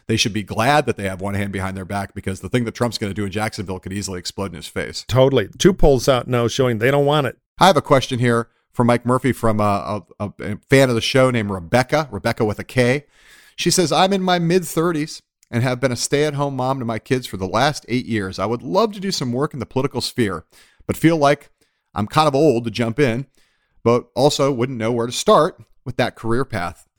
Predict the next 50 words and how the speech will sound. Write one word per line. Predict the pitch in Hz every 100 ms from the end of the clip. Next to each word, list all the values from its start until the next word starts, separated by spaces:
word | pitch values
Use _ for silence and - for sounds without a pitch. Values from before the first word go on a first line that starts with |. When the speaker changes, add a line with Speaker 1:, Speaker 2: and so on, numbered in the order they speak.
| _
Speaker 1:
Any | - 196
advice | 156 160 214
for | -
someone | 190 196 190
like | 185 185
me, | 185 214
Murph?" | 226 233 302
Speaker 2:
Oh, | 190 247 262 196 -
absolutely, | 214 247 - 208 240 196
Rebecca. | 180 175 202 220 190 180
It | 170
is | 160
never | 135 185 240 202
too | - 156 147
late. | 131 147 123 143
Look | 190
at | 208 160
Biden. | 175 254 185 120 110
Hell, | 185 240 127
he's | 110 160 151
a | 147
hundred | 160 185
and | 175
seventeen | 160 196 185 170 202 226 175
and | 131
he's | 127
doing | 156 165 160
fine. | 185 190 147 107
So | - 190 156 - _ _ _ - -
this | 135 165 247
is | 240 156
a | 175
year | 170
'cause | 165 165 123
of |
covid, | - 175 165 139
you're | 123
gonna | 123 147
have | 139 139
to |
be | 131
working | 123 135 120 117
virtually, | 104 139 156 - 113 107
but | 113 143
there's | 175 170
a | 185
ton | 170 156 214 233
you | 180
can | 147 117
do. | 104 107 110